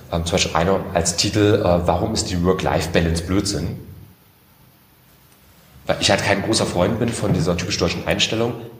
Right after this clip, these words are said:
ich habe Arbeit und ich habe Privatleben und beides muss getrennt sein. Das heißt, okay, ich m-, verbringe also, ich habe ein schizophrenes Leben in dem Sinne. Ich bin einmal der Arbeiter X und ich bin dann die Privatperson X und das eine darf das andere nicht berühren.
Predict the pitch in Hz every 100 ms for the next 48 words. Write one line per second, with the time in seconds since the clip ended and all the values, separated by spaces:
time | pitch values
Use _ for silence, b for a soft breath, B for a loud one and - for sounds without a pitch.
0 | - - 98 82 80 80 - 82 113 117
1 | 120 127 101 87 82 80 78 76 78 85
2 | 110 110 113 82 78 82 - - 85 -
3 | - 82 107 - 64 - - - - _
4 | _ _ _ _ _ - B B _ -
5 | 82 95 95 95 110 80 - 98 - -
6 | - 98 113 120 98 101 107 - - -
7 | - - - 104 - - 113 107 - 101
8 | 95 95 107 120 87 76 76 80 92 131
9 | - B B B B - - 104 92 98
10 | 104 85 - - 73 90 107 107 110 131
11 | 139 151 - - 101 98 98 101 98 98
12 | 98 107 120 95 78 78 127 127 - 95
13 | 87 82 95 101 90 - 80 92 85 110
14 | 101 78